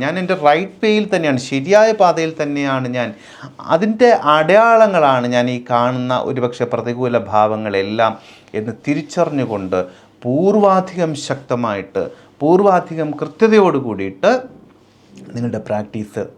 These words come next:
തുടർന്നുകൊണ്ടേയിരിക്കണം. ഈ പറഞ്ഞ അസ്വസ്ഥതകളും പ്രതികൂല ഭാവങ്ങളും ഒന്നും ഒരുപാട് കാലമൊന്നും നീണ്ടു നിൽക്കില്ല. വളരെ ചെറിയൊരു സമയത്തിനുള്ളിൽ സാഹചര്യങ്ങളും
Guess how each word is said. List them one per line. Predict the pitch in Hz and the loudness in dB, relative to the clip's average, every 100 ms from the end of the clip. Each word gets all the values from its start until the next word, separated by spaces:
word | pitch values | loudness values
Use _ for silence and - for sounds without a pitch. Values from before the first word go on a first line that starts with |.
| - | -10
തുടർന്നുകൊണ്ടേയിരിക്കണം. | 107 101 110 104 101 95 92 90 92 85 73 - - - - 185 | -8 -6 -6 -8 -6 -6 -6 -8 -12 -12 -12 -14 -20 -20 -12 -2
ഈ | 233 262 | 0 2
പറഞ്ഞ | 240 214 202 196 151 | 2 0 -2 -4 -4
അസ്വസ്ഥതകളും | - 151 - 147 139 135 139 | -4 -4 -4 -4 -2 -4 -4
പ്രതികൂല | 123 120 123 135 131 120 | -6 -6 -2 0 0 0
ഭാവങ്ങളും | 123 117 117 113 107 | 0 0 -4 -8 -8
ഒന്നും | 98 95 92 - - - | -8 -12 -14 -18 -16 -10
ഒരുപാട് | 113 123 131 147 139 127 | -8 -4 0 2 2 0
കാലമൊന്നും | 110 101 98 95 92 | -2 -2 -6 -8 -10
നീണ്ടു | 90 85 | -10 -10
നിൽക്കില്ല. | 82 - 80 - - _ 90 | -12 -14 -16 -14 -16 _ -10
വളരെ | 95 151 180 | -6 -6 -6
ചെറിയൊരു | 143 120 117 110 110 | -8 -6 -6 -8 -8
സമയത്തിനുള്ളിൽ | 104 101 98 95 87 87 87 - - - _ _ | -8 -8 -10 -12 -12 -10 -12 -14 -20 -20 _ _
സാഹചര്യങ്ങളും | 92 90 104 98 98 92 90 90 | -10 -8 -10 -10 -10 -8 -8 -10